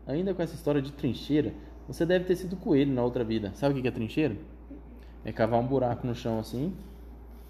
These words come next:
e ficar esperando lá dentro, olhando os inimigos.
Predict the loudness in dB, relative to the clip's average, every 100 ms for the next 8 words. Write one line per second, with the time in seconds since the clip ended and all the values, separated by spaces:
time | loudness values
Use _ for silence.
0 | -18 -16 -12 -8 -2 0 0 4 6 6
1 | 4 2 2 2 -4 -8 -8 -4 -2 -2
2 | -2 -4 -2 -2 -4 -10 -16